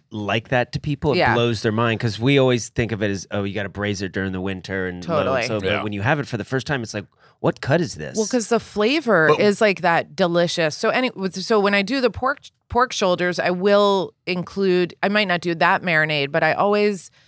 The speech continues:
Speaker 2: try to do something with, like, garlic. Maybe it's a little olive oil, but I will put, like, a pinch of sugar in there, um, and it just helps the caramelization. And the key other thing that you mentioned is, like, it's fatty and, like,
Speaker 3: Yeah,
Speaker 2: good fat.
Speaker 3: really.
Speaker 2: You know,
Speaker 1: Yeah.
Speaker 2: it's sort of basting itself.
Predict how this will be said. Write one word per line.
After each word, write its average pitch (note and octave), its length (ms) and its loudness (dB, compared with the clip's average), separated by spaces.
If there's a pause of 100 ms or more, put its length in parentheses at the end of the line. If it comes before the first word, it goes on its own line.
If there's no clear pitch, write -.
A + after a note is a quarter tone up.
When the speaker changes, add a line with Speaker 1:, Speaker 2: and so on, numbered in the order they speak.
(260)
Speaker 2:
try G3+ 160 0
to F#3+ 100 2
do F3+ 160 -2
something D#3+ 400 0
with, D3 160 -2
like, C#3+ 300 0
garlic. G#3+ 640 4 (680)
Maybe F3 300 -2
it's D3 160 -6
a D#3 60 0
little D3+ 180 -2
olive G3+ 320 2
oil, G3 200 4
but F3 220 -2
I F#3+ 100 0
will G3+ 260 2
put, G#3+ 340 -2
like, D#3 160 -4
a D#3 60 -4
pinch D#3+ 340 -6
of D3 100 -4
sugar E3+ 360 0
in D3 220 -2
there, B2+ 500 0
um, D#3+ 280 0
and C#3 140 -4
it E3 100 -2
just D#3+ 200 -6
helps D3 240 -4
the D#3 80 -10
caramelization. D#3 880 -4
And F3+ 320 0
the E3+ 140 -6
key F3 260 -6
other F3 240 -2
thing D3+ 180 -4
that D3 100 -6
you F#3 120 -4
mentioned E3 420 -4
is, D#3 200 -8
like, D3+ 300 -4
it's - 140 -12
fatty D3+ 600 -2
and, F3 140 -4
like, D3+ 180 -4
Speaker 3:
Yeah, G3+ 140 2
Speaker 2:
good B3 120 -2
fat. A#2 280 -6
Speaker 3:
really. E3+ 160 0
Speaker 2:
You F#3+ 60 2
know, F3 140 2
Speaker 1:
Yeah. E3+ 60 2
Speaker 2:
it's - 100 -8
sort E3+ 160 0
of D#3 160 -4
basting F3 400 -4
itself. C#3+ 560 0